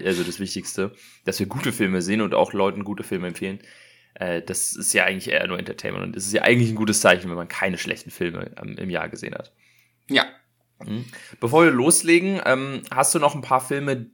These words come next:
Speaker 1: wo du sagst, ah, die hab ich leider verpasst, hätte ich gern noch gesehen, äh, haben's jetzt leider nicht quasi rechtzeitig geschafft, ähm, von denen du glauben könntest, dass sie möglicherweise gut bei dir kä-, äh, ankämen?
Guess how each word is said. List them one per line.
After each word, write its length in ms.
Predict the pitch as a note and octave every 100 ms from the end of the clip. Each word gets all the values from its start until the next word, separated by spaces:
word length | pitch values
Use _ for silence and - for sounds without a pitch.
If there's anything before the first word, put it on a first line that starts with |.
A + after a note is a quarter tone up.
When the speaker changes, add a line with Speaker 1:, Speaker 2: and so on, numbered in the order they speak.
| -
Speaker 1:
wo 120 | A#2
du 60 | A#2+
sagst, 320 | A#2 A#2 -
ah, 320 | B2 C3 C3+
die 140 | B2+
hab 80 | A#2+
ich 80 | A#2+
leider 220 | B2 B2
verpasst, 420 | B2 A2+ - C#3+
hätte 80 | C3
ich 140 | A2+ -
gern 160 | C3+
noch 160 | C3+ -
gesehen, 580 | G#2 G#2 B2+ C#3 D3 D#3
äh, 240 | - G#2+
haben's 180 | A#2 A#2+
jetzt 180 | A#2 -
leider 200 | A2+ A2
nicht 220 | A2 -
quasi 480 | - G#2+ G2+ G2+ G2 - - _ _ -
rechtzeitig 380 | A#2 - G2+ -
geschafft, 500 | - C#3+ - - - -
ähm, 440 | - A2 G#2+ G#2 G#2+
von 120 | - A2+
denen 140 | A#2
du 60 | A2+
glauben 260 | G#2+ A2+
könntest, 320 | B2 A#2 A2
dass 140 | A2+ -
sie 100 | A2
möglicherweise 800 | G#2+ G#2+ - G2 G2+ G#2 G#2 - _ -
gut 160 | B2+ B2
bei 100 | G#2+
dir 180 | G#2+
kä-, 240 | G#2+ - -
äh, 100 | G#2
ankämen? 500 | A2+ A#2 A#2 A#2+